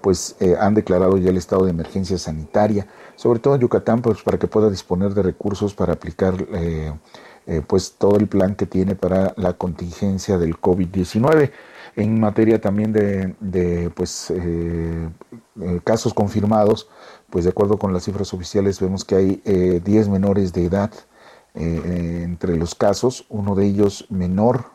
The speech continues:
de un año de edad, y, mm, pues, tenemos también que hay por lo menos,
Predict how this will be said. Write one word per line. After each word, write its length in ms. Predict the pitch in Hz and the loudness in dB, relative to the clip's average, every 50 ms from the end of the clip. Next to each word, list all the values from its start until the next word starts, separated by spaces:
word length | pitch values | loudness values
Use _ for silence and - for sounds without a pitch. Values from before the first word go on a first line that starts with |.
| _ _ _ | _ _ _
de 340 | 101 87 85 85 82 82 82 | -10 -6 -2 -2 0 0 0
un 180 | 85 95 104 107 | 0 0 2 2
año 240 | 107 110 101 92 90 | 2 2 2 0 0
de 80 | 90 | 0
edad, 280 | 85 98 95 104 123 - - _ - - - - - - _ _ _ - | 0 0 0 0 -2 -4 -8 _ -20 -20 -20 -20 -20 -20 _ _ _ 0
y, 340 | 113 117 120 120 120 120 117 - | 2 4 4 4 2 0 -2 -4
mm, 560 | 110 101 98 95 95 95 92 92 95 95 92 - - | -4 -2 -2 0 0 0 0 0 -2 -2 -4 -2 -4
pues, 220 | 95 90 - - | -4 -4 -4 -4
tenemos 420 | - 90 87 92 92 95 92 - | -4 -2 0 0 0 -2 -2 -2
también 380 | - 90 90 95 101 101 107 107 | -2 -2 0 2 0 0 0 -2
que 180 | - 101 92 90 | 0 0 2 2
hay 240 | 92 95 98 98 | 2 2 0 -2
por 180 | 90 - 95 85 | -2 -4 -4 -2
lo 140 | 85 87 87 | -2 -2 0
menos, 540 | 95 101 98 101 101 101 92 - - - | 0 0 0 0 0 -2 -2 -6 -10 -14